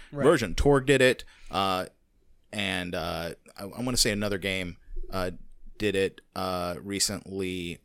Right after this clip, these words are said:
Speaker 2: What am I thinking of? Uh, I know they're doing it with Scion, but,
Speaker 1: Mm-hmm.
Speaker 2: uh, the point is that, like, what a lot of people are doing is they're releasing the game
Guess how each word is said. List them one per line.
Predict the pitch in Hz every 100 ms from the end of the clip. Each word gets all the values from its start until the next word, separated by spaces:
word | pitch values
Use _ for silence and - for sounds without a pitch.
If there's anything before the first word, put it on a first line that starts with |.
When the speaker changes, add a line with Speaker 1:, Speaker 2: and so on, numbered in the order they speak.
| -
Speaker 2:
What | 98
am | 92
I |
thinking | 82 90 - 82
of? | 80 80 - _ _ -
Uh, | 78 -
I | 135
know | 135
they're | 135
doing | 117 104
it |
with | 80
Scion, | - 101 90 82 - -
but, | 151 113
Speaker 1:
Mm-hmm. | 139 - - -
Speaker 2:
uh, | 113 107 87
the | 117
point | 120 170 160
is | 147
that, | - 135 -
like, | 139 127
what | 160
a | 156
lot | 202
of | 381
people | - 226
are | 196
doing | 190 285 160
is | 147
they're | 131
releasing | 113 107 135 - 202
the |
game | 156 90 95 104